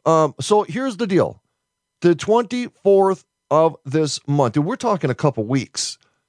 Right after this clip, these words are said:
Uh, we are going to be doing a live broadcast down at the Depot Bar and Grill in Hastings, Minnesota. Come on down, folks. That is going to be your opportunity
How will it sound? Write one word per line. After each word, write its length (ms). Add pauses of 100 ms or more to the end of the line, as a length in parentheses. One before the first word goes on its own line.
(220)
Uh, 260
we 260
are 120
going 320
to 100
be 100
doing 220
a 60
live 260
broadcast 640
down 180
at 120
the 80
Depot 360
Bar 240
and 80
Grill 240
in 80
Hastings, 720
Minnesota. 720 (320)
Come 240
on 200
down, 320
folks. 320
That 200
is 100
going 260
to 120
be 120
your 420
opportunity 840